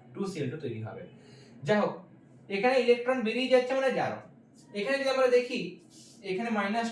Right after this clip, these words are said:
টু, দুটো আছে, তাহলে মাইনাস ফোর হবে। একটা অক্সিজেন মানে মাইনাস টু, দুটো অক্সিজেন মানে মাইনাস ফোর, মাইনাস দুই গুণিতক,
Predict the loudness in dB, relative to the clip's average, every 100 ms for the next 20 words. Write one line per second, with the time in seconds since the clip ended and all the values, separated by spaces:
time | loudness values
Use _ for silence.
0 | -8 -10 -6 -2 2 2 2 -4 -6 -4
1 | -4 -6 -8 -4 -2 0 -2 -4 -12 -20
2 | -20 -20 -18 -6 -6 0 2 2 -2 -4
3 | -4 -2 -2 -2 -2 -4 -8 -10 -8 -4
4 | -4 -4 -6 -6 -6 -6 -6 -8 -6 4
5 | 4 4 -8 -20 -20 -8 -4 -2 -2 -2
6 | -4 -4 -4 -4